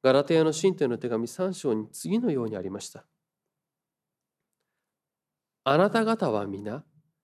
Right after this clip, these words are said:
信仰により、キリストイエスに結ばれて神の子なのです。洗礼を受けて、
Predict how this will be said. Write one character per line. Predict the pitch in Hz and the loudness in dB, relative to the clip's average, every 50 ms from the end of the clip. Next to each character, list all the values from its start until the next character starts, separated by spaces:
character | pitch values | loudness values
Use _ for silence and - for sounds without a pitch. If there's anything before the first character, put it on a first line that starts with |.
| _ _ _ | _ _ _
信 | - - - - 165 175 190 202 | -6 -6 -4 2 4 4 4 4
仰 | 190 190 190 185 180 | 4 4 4 6 6
に | 175 170 160 | 4 4 2
よ | 156 151 | 0 0
り、 | 151 165 170 - - - _ _ _ _ _ _ _ _ _ _ _ | -2 -4 -6 -8 -12 -20 _ _ _ _ _ _ _ _ _ _ _
キ | - - 185 | -2 0 2
リ | 185 226 220 | 2 2 2
ス | - - | 0 0
ト | - 233 214 - - | 2 4 4 4 4
イ | - 202 233 | 2 2 2
エ | 247 214 | 2 2
ス | - - 165 | 0 0 0
に | 143 127 110 | 0 0 0
結 | 107 107 - - - 156 151 | -2 -6 -8 -4 -4 -2 -2
ば | 165 165 | 0 0
れ | 156 156 147 | -2 -2 -2
て | 160 156 151 | -2 -4 -4
神 | 160 - - 208 240 247 196 | -4 -6 -2 0 2 4 4
の | 143 | 2
子 | - - 113 104 | 2 0 -2 -2
な | 107 107 | 0 -2
の | 104 98 | -2 -4
で | - - | -4 -6
す。 | - - - - _ _ _ _ _ _ _ _ _ _ _ _ _ _ _ _ _ _ _ _ _ _ _ _ _ _ _ _ _ _ _ _ _ _ | -12 -14 -16 -18 _ _ _ _ _ _ _ _ _ _ _ _ _ _ _ _ _ _ _ _ _ _ _ _ _ _ _ _ _ _ _ _ _ _
洗 | - - - 180 175 170 170 160 | -12 0 4 6 6 6 6 6
礼 | 165 165 165 | 6 6 6
を | 165 170 | 6 4
受 | 170 165 139 117 | 2 2 0 -2
け | - | -2
て、 | - 135 135 151 | -2 -6 -6 -6